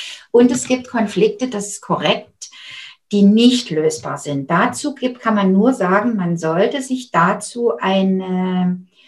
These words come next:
Strategie zurechtlegen, wie es mir gelingt, damit umzugehen.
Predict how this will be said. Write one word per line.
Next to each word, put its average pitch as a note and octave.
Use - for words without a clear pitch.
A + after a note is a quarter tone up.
Strategie F#3+
zurechtlegen, G#3
wie G3
es G3+
mir F#3
gelingt, F#3
damit F#3+
umzugehen. F3